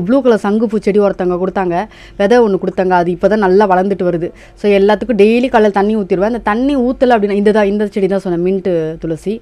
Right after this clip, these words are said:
அஹ், காலையில தண்ணி ஊத்தல அப்படின்னா அடிக்கிற வெயிலுக்கு ஈவினிங்கே வந்து ஒரு மாதிரி ஆயிடுது. இப்ப சப்போஸ் நான் காலையில ஏதாவது எங்கேயாவது கிளம்பிட்டேன், செஞ்சுட்டேன் அப்படின்னா, காலையிலே தண்ணி ஊத்தல அப்படின்னா ஒரு மாதிரி வாடிடுது, பார்க்கவே நமக்கே பாவமாயிடுது.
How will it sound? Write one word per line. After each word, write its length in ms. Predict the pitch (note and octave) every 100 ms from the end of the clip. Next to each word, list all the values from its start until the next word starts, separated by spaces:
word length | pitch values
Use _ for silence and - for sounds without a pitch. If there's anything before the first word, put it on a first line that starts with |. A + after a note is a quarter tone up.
| - - - -
அஹ், 160 | G3+ F#3+
காலையில 440 | - G#3 A3 C4 C#4
தண்ணி 280 | A#3 A#3+ C4+
ஊத்தல 360 | A#3 A#3 A#3 A3
அப்படின்னா 340 | F#3 G3+ A3+ G#3
அடிக்கிற 320 | G3 A#3+ C4+ G3+
வெயிலுக்கு 440 | G#3+ A3+ G3 F#3 G#3 A3 G#3+
ஈவினிங்கே 380 | B3+ C#4 C4+ C4+
வந்து 220 | A#3 A3+
ஒரு 100 | G3+ G3
மாதிரி 220 | F#3+ G#3
ஆயிடுது. 340 | G3 F3+ F3 F3+
இப்ப 160 | G3 -
சப்போஸ் 320 | F#3 G#3 A3 A3
நான் 120 | F#3+
காலையில 260 | F#3 F#3+ G#3 - - -
ஏதாவது 300 | G3 G3+ G3+
எங்கேயாவது 260 | G3 G3+ G#3
கிளம்பிட்டேன், 400 | G3+ G3+ G3+ G3 G3+
செஞ்சுட்டேன் 300 | F#3+ F#3+ G3
அப்படின்னா, 260 | F3+ F#3 G3+
காலையிலே 320 | F#3 F#3 G3 G3+
தண்ணி 180 | F#3+ G#3
ஊத்தல 260 | G3 G3 F#3
அப்படின்னா 300 | F3 E3+ E3+ F#3+ A#3 - -
ஒரு 180 | G3+ F#3+ F#3
மாதிரி 360 | F#3+ A3 B3+ A3
வாடிடுது, 460 | F#3 G#3 A#3 G#3+ F3+ D#3+
பார்க்கவே 280 | F3+ G#3+ A3
நமக்கே 280 | G3 F#3 G#3+ F#3+
பாவமாயிடுது. 560 | F#3 G3 G3+ F3 E3+